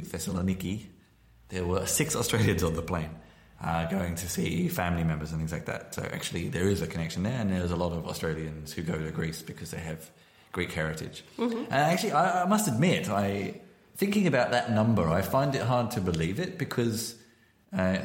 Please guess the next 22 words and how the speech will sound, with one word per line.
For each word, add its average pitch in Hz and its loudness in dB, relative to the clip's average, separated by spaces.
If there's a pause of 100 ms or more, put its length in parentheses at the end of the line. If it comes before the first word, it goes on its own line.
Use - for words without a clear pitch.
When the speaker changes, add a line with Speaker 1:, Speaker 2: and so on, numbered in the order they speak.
Speaker 1:
Thessaloniki 127 2
is 92 4
one 98 4
point 101 0
two 95 2
million. 95 0 (1080)
Let's 113 -2
assume 107 4
the 98 4
vast 95 4
majority 92 2
of 90 2
those 85 2
are 80 -2
Greek, 85 0 (120)
so 95 2
at 98 2
least 104 2
eight 101 0
hundred 90 2
thousand 82 2
Greeks. 87 -2